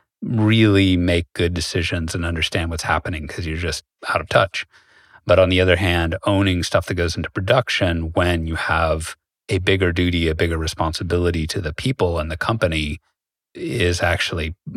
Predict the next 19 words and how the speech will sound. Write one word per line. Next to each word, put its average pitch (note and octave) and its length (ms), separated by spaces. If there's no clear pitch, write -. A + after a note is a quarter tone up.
sort F2+ 220
of D#2 80
irresponsible F2+ 880
from - 180
the D#2+ 80
perspective - 540
of D#2+ 180
you're D#2+ 240
taking E2 240
on D#2+ 160
too - 120
many F#2 180
conflicting - 480
responsibilities. D#2+ 840
And F2+ 120
so F#2 140
in E2+ 60
that E2 200
sense, E2 540